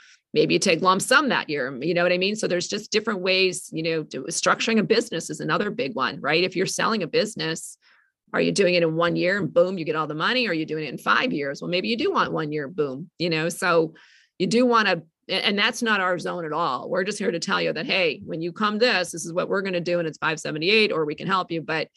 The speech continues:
again, it's always pushing that back to the financial planner role of, "Hey, let's put this on the table at sixty-two, sixty-three, and look at those charts." You know, you have the charts. It's just, it's a great conversation. Like, "Hey, when you get here,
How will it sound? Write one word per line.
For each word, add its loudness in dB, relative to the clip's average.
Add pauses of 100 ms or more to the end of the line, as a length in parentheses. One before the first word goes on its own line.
(540)
again, 4
it's 0
always 2
pushing 0
that -2
back -2
to -10
the -4
financial -4
planner 0
role 4
of, 0 (160)
"Hey, 4
let's -2
put 2
this 0
on 0
the -4
table 0
at -4
sixty-two, -6
sixty-three, -2
and 0
look 0
at -4
those 0
charts." 0 (380)
You 0
know, 4
you 4
have 4
the 0
charts. 0
It's -6
just, -4
it's -4
a 0
great 2
conversation. -2
Like, -4
"Hey, 0
when -2
you -2
get 0
here, 0